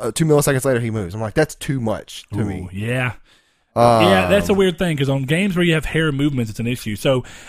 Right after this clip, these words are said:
Speaker 2: uh, what I've seen a lot of on here is that people like to move it to, it's like, okay, Jeff over, uh, you know, Hazmat Jeff, he says, and I guess he changed his name, he was W squared. Uh, "If P S Now was downloaded to the system and trophies were still obtainable, I would surely do it."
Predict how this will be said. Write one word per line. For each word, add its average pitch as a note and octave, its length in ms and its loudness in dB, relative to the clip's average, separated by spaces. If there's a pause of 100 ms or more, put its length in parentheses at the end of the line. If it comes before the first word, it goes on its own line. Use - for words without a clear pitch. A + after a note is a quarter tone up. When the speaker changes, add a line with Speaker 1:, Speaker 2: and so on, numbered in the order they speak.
Speaker 2:
uh, D#3 180 0 (120)
what F3+ 140 8
I've F#3+ 100 4
seen C4+ 160 -2
a G3+ 40 -2
lot F3+ 220 2
of C#3+ 120 0
on B2+ 140 -2
here C3 180 -2
is B2+ 100 -2
that A#2+ 220 -6
people D3+ 240 0
like B2+ 320 -2
to D3+ 100 -6
move C3 280 -2
it C3 180 -4
to, A2+ 400 -2 (240)
it's - 80 -12
like, C#3 240 -2 (100)
okay, C3+ 200 -4
Jeff C#3+ 520 -2 (180)
over, B2 460 -6
uh, B2 320 -2
you B2 80 -6
know, A#2 80 -4
Hazmat C3 460 -4
Jeff, C3+ 320 -4 (240)
he F#3 160 -6
says, D#3 800 -2
and A#2+ 280 -4
I C3 40 -2
guess C#3+ 120 -2
he C3+ 80 -6
changed C#3 240 -4
his C#3 100 -8
name, D#3+ 200 -6
he A#2+ 60 -4
was C3 180 -4
W B2 240 -4
squared. D#3+ 320 -6 (280)
Uh, D#3+ 40 2
"If D#3+ 240 0
P G#3+ 180 -2
S F3+ 160 -2
Now F3 300 -2
was D3+ 200 0
downloaded C#3 460 -2
to C3 80 -4
the A2 80 -6
system F#3+ 360 -6
and C#3+ 80 -6
trophies C3+ 380 -4
were A#2+ 100 -4
still A#2 240 -4
obtainable, C#3 600 -6
I C3+ 80 -6
would C3 160 -4
surely E3 260 -4
do G#2+ 160 -4
it." F#2+ 120 -14